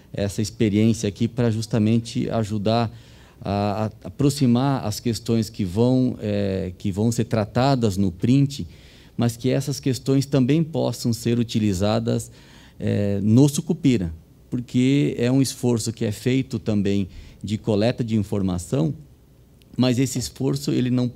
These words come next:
não, não poderia ser assim apenas para cumprir,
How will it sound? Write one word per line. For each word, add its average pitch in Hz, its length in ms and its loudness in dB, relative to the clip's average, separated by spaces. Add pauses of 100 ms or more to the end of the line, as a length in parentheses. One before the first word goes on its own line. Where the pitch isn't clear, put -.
não, 117 380 0
não 110 260 0
poderia 117 720 2 (500)
ser 110 500 0
assim 110 280 -4
apenas 120 500 0
para 117 160 -4
cumprir, 120 560 0